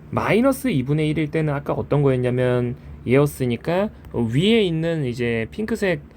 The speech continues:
포물선이 되는 건데, A가 지금 문제에서 마이너스 이분의 일보다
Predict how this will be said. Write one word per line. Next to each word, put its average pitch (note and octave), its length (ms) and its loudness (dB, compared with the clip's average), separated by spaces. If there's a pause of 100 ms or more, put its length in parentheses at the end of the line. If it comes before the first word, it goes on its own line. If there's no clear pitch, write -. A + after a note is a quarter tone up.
(420)
포물선이 G3+ 420 2
되는 B2+ 200 0
건데, A2 400 0 (600)
A가 G3 420 4
지금 D3+ 300 -2
문제에서 C#3 600 0 (640)
마이너스 D#3 560 0
이분의 C3+ 300 2
일보다 C#3 380 0